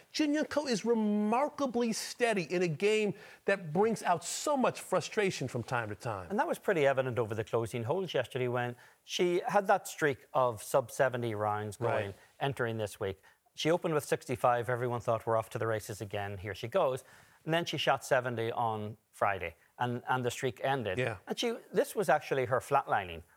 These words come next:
Speaker 2: over the weekend. She shot a couple of rounds, seventy, seventy-one. And then she puts herself back in the mix on Sunday afternoon. She eagles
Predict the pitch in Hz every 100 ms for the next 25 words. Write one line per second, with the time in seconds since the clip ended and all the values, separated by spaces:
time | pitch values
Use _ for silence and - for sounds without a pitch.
0 | _ - 120 117 113 110 110 101 123 -
1 | 117 117 147 143 127 123 113 127 117 117
2 | - 113 110 110 117 110 78 - _ _
3 | - 160 180 196 - 180 196 - 233 -
4 | 147 143 135 117 - 131 117 98 - -
5 | _ _ - 135 139 120 117 110 - 104
6 | 92 - 120 147 147 147 139 -